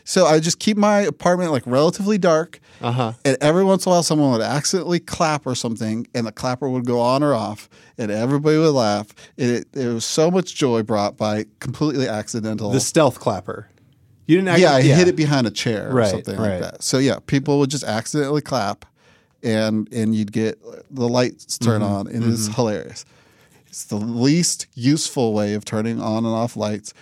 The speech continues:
Speaker 1: So yeah, apparently this will listen for, like, six different patterns. You can hook it up with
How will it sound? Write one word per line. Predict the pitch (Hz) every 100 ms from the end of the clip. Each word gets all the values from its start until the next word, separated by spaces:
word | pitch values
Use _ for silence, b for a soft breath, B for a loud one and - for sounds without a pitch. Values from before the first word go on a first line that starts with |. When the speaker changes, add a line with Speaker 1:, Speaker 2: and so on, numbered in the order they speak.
| b
Speaker 1:
So | - 143
yeah, | 143
apparently | 110 160 143 156
this | 147 -
will | 135
listen | 123 131 - 139
for, | 127
like, | 113 101
six | - 175 -
different | - 165 151
patterns. | - 135 131 131 117
You | 113
can | 123 117
hook | 127 127
it |
up | 117 110
with | 120